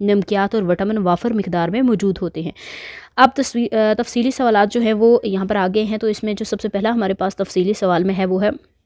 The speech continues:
गज़ा हमारे जिस्म में कौन कौन से काम सर अंजाम देती है, वजाहत करें। ठीक है,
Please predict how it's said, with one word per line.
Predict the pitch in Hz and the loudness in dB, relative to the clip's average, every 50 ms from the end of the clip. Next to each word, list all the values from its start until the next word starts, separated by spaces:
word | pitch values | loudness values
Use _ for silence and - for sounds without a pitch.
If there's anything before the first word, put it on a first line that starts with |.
| _ _ _ _ _ _ _ _ - - | _ _ _ _ _ _ _ _ -10 -6
गज़ा | 196 175 196 180 190 202 220 | -2 0 0 2 4 4 4
हमारे | 226 254 226 214 208 214 214 | 4 2 2 2 4 4 2
जिस्म | 190 - - 208 | 2 -2 -4 -4
में | 208 214 | -4 -4
कौन | - 208 190 185 | -4 -4 -6 -4
कौन | 180 190 190 | -4 -4 -6
से | 185 - 220 | -4 -6 -8
काम | - 202 185 190 | -6 -4 -6 -4
सर | 196 - 202 | -2 -2 -2
अंजाम | 190 185 175 175 175 180 185 | -2 -2 -2 -2 0 0 2
देती | 160 170 175 - 214 - | 2 0 -2 -2 -4 -4
है, | 262 | -2
वजाहत | 247 208 190 175 160 160 - - - | -2 -2 0 0 -2 -4 -4 -8 -10
करें। | - - 180 175 185 | -10 -12 -10 -10 -8
ठीक | - 226 - | -8 -8 -8
है, | 285 | -8